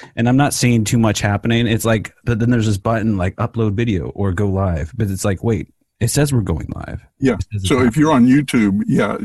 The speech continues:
Speaker 2: if you, you already pushed the go live, you're live. If you push the upload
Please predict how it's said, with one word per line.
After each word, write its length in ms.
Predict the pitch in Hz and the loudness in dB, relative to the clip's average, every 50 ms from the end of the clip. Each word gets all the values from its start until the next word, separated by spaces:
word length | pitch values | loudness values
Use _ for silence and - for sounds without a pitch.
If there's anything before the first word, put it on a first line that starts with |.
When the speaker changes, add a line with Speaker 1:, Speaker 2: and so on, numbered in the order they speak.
| 107 117 - _ _ | -4 -4 -4 _ _
Speaker 2:
if 220 | - 117 110 98 _ _ - | -4 -2 -2 -2 _ _ -4
you, 280 | 123 120 123 123 123 - | 0 0 0 0 0 0
you 200 | 127 127 127 120 | 0 2 4 4
already 160 | 113 107 104 | 4 2 2
pushed 360 | 98 - 135 117 110 - - | 0 2 0 0 0 -2 -4
the 240 | - 110 113 120 - - - - | -4 -4 -4 -4 -8 -10 -8 -2
go 200 | 117 117 113 107 | 0 2 2 2
live, 480 | 104 110 117 120 113 113 117 113 107 | 2 2 2 2 2 2 2 0 0
you're 240 | 143 143 123 117 117 | 0 2 4 4 4
live. 500 | 110 101 104 107 113 117 113 - - - - _ - - - - - - _ _ _ _ _ _ _ _ - | 4 2 0 0 0 0 -2 -4 -6 -8 -14 _ -20 -20 -20 -20 -20 -20 _ _ _ _ _ _ _ _ 0
If 180 | 127 120 104 | 0 2 4
you 120 | 131 135 123 | 4 2 2
push 320 | - - 143 131 - - | 4 2 2 2 2 0
the 140 | - 113 110 | 2 2 4
upload 720 | 110 131 175 190 - 123 113 104 101 104 107 113 110 - | 4 2 2 0 2 2 2 4 4 2 2 2 0 -4